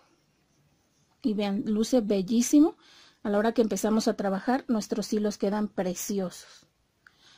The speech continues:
Ok, entonces yo les dejo esa idea. Si van a estar interesados en el hilo, como siempre, son de la más alta calidad. Yo les dejaré el link para que visiten la tienda y ahí encuentren el hilo que ustedes necesiten para sus proyectos.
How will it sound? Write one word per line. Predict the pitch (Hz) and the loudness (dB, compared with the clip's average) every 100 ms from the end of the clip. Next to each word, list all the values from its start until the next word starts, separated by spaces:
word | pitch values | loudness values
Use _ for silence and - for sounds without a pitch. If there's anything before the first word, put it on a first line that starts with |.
| _ | _
Ok, | 220 - 285 - | -8 -2 -2 0
entonces | - 220 226 | 2 2 4
yo | 247 | 4
les | 254 | 4
dejo | 247 233 233 | 4 4 2
esa | - 202 | 0 -2
idea. | 202 240 294 403 - _ _ - | 2 4 4 0 -8 _ _ -12
Si | - 214 | -4 0
van | 220 | 2
a | |
estar | 233 233 | 2 2
interesados | 226 214 196 214 214 247 | 2 2 0 0 0 0
en | 196 | -2
el | 190 | 0
hilo, | 226 247 | 2 2
como | 254 196 196 | 2 -2 -2
siempre, | 220 220 277 262 | -2 -2 -2 -4
son | - 214 | -2 0
de | 208 | 0
la | 196 | 2
más | 220 254 262 | 4 4 4
alta | 247 233 | 0 0
calidad. | 214 196 185 247 302 - - - - | -2 -2 -2 -4 -6 -14 -20 -20 2
Yo | 233 | 4
les | 233 | 4
dejaré | 208 226 214 | 2 0 2
el | 214 240 | 6 6
link | 320 392 | 6 4
para | 254 208 | -2 -2
que | 202 | -2
visiten | 185 - - 220 202 | -4 -4 -2 0 0
la | 190 | 0
tienda | 226 233 247 381 - _ - - _ | 2 4 4 2 -6 _ -20 -20 _
y | 226 | 2
ahí | 208 240 | 4 4
encuentren | 233 220 214 226 240 - | 2 2 2 2 0 0
el | 208 - _ | -2 -2 _
hilo | 247 240 269 - - _ _ _ _ _ _ - | 4 6 4 2 -12 _ _ _ _ _ _ -4
que | 220 | -2
ustedes | - 220 220 | 2 2 4
necesiten | 226 202 190 202 226 233 | 4 0 -2 -2 0 2
para | 214 226 | 2 0
sus | 226 - | -4 -4
proyectos. | 208 180 180 - - - | -4 -4 -6 -8 -18 -20